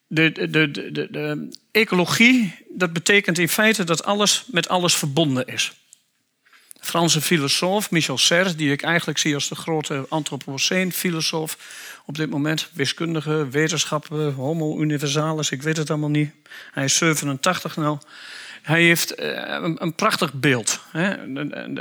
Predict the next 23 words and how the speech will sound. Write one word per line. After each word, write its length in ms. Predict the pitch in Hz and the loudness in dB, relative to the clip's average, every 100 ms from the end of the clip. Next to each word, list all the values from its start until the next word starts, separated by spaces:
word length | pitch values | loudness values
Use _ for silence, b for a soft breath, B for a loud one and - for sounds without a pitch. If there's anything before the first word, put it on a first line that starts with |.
| 58 | -8
de, 80 | 53 | -10
hij 260 | 57 147 147 | -2 0 0
verwijst 400 | - 156 180 175 | 0 2 4 4
naar 80 | |
een 80 | 151 | 2
schilderij 500 | 147 175 160 160 175 | 0 -2 0 2 2
van 240 | 170 135 131 | 2 -4 0
Goya, 600 | 170 180 170 170 165 156 | 4 4 6 4 2 -4
waarop 340 | 196 156 151 | -6 -4 -4
twee 240 | - 165 151 | -4 0 2
mensen, 500 | 165 180 - 175 160 B B B B B | 2 0 0 -4 -10 B B B B B
eh, 360 | 156 147 147 | 0 2 2
twee 280 | 143 - 156 | 0 0 2
mannen 360 | 147 175 175 160 | 4 4 2 0
staan 340 | - - 156 | 0 0 0
daar 160 | 156 151 | 2 2
met 120 | 151 | 0
elkaar 220 | 147 - | -2 -4
en 60 | 147 | -2
die 100 | 143 | 0
slaan 280 | - 165 156 | 0 0 0
elkaar 340 | 147 165 156 | -2 0 0
met 160 | 151 | 0